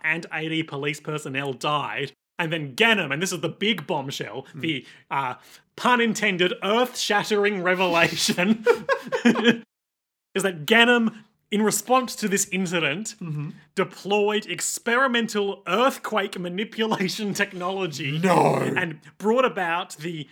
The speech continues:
Speaker 1: twenty thirty-three earthquake that devastated cyber Tokyo, killing thousands, millions, who
Speaker 2: <gasps>
Speaker 1: knows?
Speaker 2: Oh my god.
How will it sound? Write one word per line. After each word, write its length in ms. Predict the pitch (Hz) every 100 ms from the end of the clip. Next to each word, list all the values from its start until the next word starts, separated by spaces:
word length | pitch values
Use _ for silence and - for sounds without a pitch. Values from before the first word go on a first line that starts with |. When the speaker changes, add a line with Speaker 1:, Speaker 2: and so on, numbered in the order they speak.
| _
Speaker 1:
twenty 360 | - 233 247 240
thirty-three 1120 | 233 202 202 202 196 - - 160 180 175 220
earthquake 600 | 180 196 302 - - 170
that 280 | 175 170 151
devastated 680 | 196 226 226 226 214 202 196
cyber 560 | 151 - 196 214 220 214
Tokyo, 640 | - 180 175 190 156 160 156 -
killing 580 | - - 240 220 208 190 - _ _
thousands, 680 | - 214 190 185 165 147 139
millions, 560 | 175 208 190 147 143 -
who 160 | 208
Speaker 2:
<gasps> 80 | 196
Speaker 1:
knows? 280 | 202 160 139 -
Speaker 2:
Oh 280 | 151 175 196
my 360 | 165 160 160
god. 560 | 151 156 147 131 117